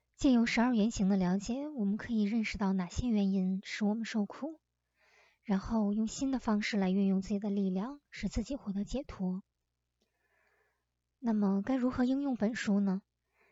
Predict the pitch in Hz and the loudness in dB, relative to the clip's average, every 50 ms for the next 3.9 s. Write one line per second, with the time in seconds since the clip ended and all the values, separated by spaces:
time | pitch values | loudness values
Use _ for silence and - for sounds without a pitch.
0 | _ _ - 247 254 247 269 277 262 - 233 185 254 254 214 196 - - 214 233 | _ _ -6 -4 -2 -2 -2 -2 -2 -2 -2 0 0 0 0 0 2 2 0 2
1 | - 254 240 - 202 196 208 202 180 185 208 - - 233 220 - 254 208 180 175 | 2 0 -2 0 0 0 2 2 2 2 0 0 -2 -4 -2 0 0 2 2 2
2 | 196 208 - 240 233 302 320 320 - _ _ _ _ _ _ - 226 214 202 190 | 0 0 0 -2 -2 -2 -4 -8 -12 _ _ _ _ _ _ 4 4 4 4 2
3 | 196 208 - 220 226 233 233 240 208 240 226 202 185 185 185 185 202 226 | 2 0 -2 -4 -4 -4 -4 -2 -2 0 0 0 0 0 -2 -4 -4 -8